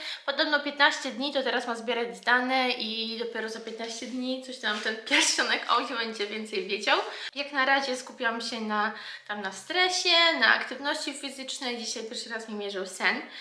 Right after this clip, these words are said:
i mówi, że spałam osiem i pół godziny. Ja nie wiem, ostatnio nie mogę w ogóle wstawać. Mam takie problemy ze wstawaniem ostatnio. E, nie wiem, czy to właśnie, że tutaj mieszkamy i rano jest trochę chłodniej.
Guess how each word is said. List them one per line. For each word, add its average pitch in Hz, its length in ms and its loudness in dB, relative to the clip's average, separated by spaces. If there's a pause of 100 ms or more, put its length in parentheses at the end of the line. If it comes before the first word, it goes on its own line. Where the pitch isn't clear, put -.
(300)
i 233 80 -6
mówi, 226 320 -8
że 220 80 -6
spałam 226 340 -2
osiem 214 280 -6
i - 40 -16
pół 220 100 -12
godziny. 202 560 -6 (120)
Ja 240 180 -2
nie 254 160 0
wiem, - 80 -2
ostatnio 262 300 -6
nie 254 100 -2
mogę 262 220 0
w 254 100 -4
ogóle 262 240 0
wstawać. 180 640 0
Mam 220 180 -8
takie 233 200 -8
problemy 214 380 -8
ze 214 100 -10
wstawaniem 214 500 -8
ostatnio. 240 500 -10 (560)
E, 226 280 -6
nie 240 160 0
wiem, 220 160 2
czy - 80 -8
to 214 120 -4
właśnie, 214 320 -2
że 208 100 -8
tutaj 220 280 -10
mieszkamy 285 800 0
i 226 420 -6 (340)
rano 214 200 -2
jest 214 120 -6
trochę 196 240 -10
chłodniej. 277 920 -2